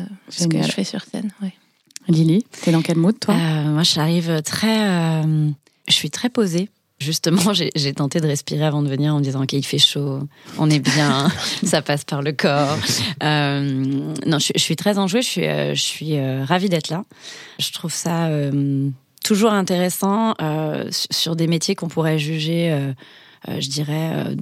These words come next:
Speaker 3: de, de l'ordre du plaisir, de, de pouvoir discuter de l'impact que ça a au-delà, même si on passe par là, évidemment. Euh, donc, je suis très, euh, ouais, très, très heureuse d'être là,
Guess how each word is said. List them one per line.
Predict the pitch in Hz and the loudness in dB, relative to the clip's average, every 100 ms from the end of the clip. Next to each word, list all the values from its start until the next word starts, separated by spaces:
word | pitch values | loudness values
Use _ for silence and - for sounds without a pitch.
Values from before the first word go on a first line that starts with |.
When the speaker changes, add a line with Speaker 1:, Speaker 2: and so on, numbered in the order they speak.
| - | -6
Speaker 3:
de, | 156 147 | -6 -6
de | - 160 | 0 2
l'ordre | 170 | 2
du | 170 165 | 2 0
plaisir, | 175 170 160 208 196 | 0 0 2 0 0
de, | 156 | -2
de | 147 | -4
pouvoir | 147 - 151 175 180 | -8 -6 -2 0 0
discuter | 156 - 156 185 | -4 -6 -6 -4
de | 170 | -2
l'impact | 151 151 151 - - | -2 -2 -4 -6 -6
que | 151 | -6
ça | 156 160 170 | -6 -4 -4
a | - | -2
au-delà, | 170 160 160 151 185 - | 0 2 2 2 0 -4
même | 165 147 | 0 0
si | 147 - | 0 -2
on | 135 | -4
passe | 147 165 - | -2 -4 -4
par | 139 131 | -6 -4
là, | 135 185 - | -4 -4 -6
évidemment. | 131 139 139 139 170 - - - - - - | -6 -4 0 0 0 -4 -8 -6 -8 -12 -4
Euh, | 147 143 | 2 4
donc, | 156 147 | 4 2
je | |
suis | 151 | 0
très, | - 190 196 180 156 | 0 2 4 2 2
euh, | |
ouais, | 147 139 | 0 0
très, | - - - | -2 -4 -2
très | - 214 | 0 0
heureuse | 190 185 | 0 -2
d'être | 165 - | -2 -2
là, | 143 | -6